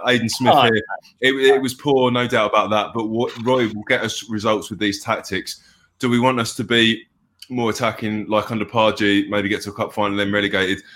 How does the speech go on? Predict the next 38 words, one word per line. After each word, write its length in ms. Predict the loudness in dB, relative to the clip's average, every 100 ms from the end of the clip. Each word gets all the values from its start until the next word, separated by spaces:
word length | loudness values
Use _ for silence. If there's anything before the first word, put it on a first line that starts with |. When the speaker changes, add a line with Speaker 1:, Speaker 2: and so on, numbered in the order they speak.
| -6
Speaker 1:
I 60 | -2
think, 240 | 0 0
I 60 | 0
think 200 | 0 0
the 100 | -2
point 380 | -2 0 0 -2
we 100 | -2
need 180 | 0 0
to 100 | -4
discuss 440 | -10 -2 -2 0 -4
is 140 | -8
the 60 | -2
fact 240 | 0 2
that, 160 | -2 -4 _ _ _ _
um, 320 | 2 2 2 -4 _ _ -2
at 140 | 0
least 320 | 2 2 0
we 100 | -4
thought 420 | -2 0 0 -2 -10 _ _ -2
when 180 | -2
we 80 | 0
go 180 | 2 2
one 220 | 2 0
nil 160 | 0 0
up, 260 | 0 -4 -8
we 100 | -6
can, 320 | -4 -6 -6 -6
we 140 | -6
can 260 | -2 -4 -4 _
w-, 200 | -12 -12 -14 -20 _
usually. 520 | 2 4 4 2 2
I 40 | 2
mean, 160 | 0
there 80 | 0
was, 180 | -2 -4
uh, 100 | -6 -6 -4 -4
I 60 | -2
think 220 | -4